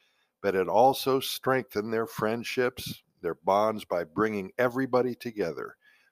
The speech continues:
for unforgettable experiences in such a beautiful place.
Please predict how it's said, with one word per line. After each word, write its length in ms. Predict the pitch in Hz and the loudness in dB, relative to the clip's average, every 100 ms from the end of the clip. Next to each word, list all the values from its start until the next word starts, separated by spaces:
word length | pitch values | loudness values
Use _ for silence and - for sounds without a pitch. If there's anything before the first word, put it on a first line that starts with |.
| _ | _
for 260 | - 82 - | -8 -6 0
unforgettable 840 | 107 113 - 117 117 113 110 110 | 0 0 -4 0 2 2 0 -2
experiences 960 | 113 - - 101 87 78 - - 57 - - | -2 -8 -6 -6 -6 -8 -12 -14 -14 -16 -18
in 100 | 76 | -18
such 580 | - - 87 - - - _ | -12 -6 -6 -6 -12 -16 _
a 100 | 90 - | -12 -12
beautiful 580 | 82 78 76 - 80 80 - | -14 -14 -14 -16 -16 -16 -18
place. 520 | - 65 58 - - | -12 -12 -12 -16 -18